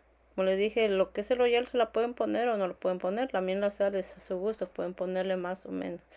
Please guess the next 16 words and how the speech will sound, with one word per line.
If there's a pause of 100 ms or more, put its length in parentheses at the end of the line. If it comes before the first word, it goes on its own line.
(460)
de
sal. (160)
Eso
es (300)
como
ustedes (120)
la
quieran
de
sal
a
las
tortillas. (380)
Revolvemos
muy
bien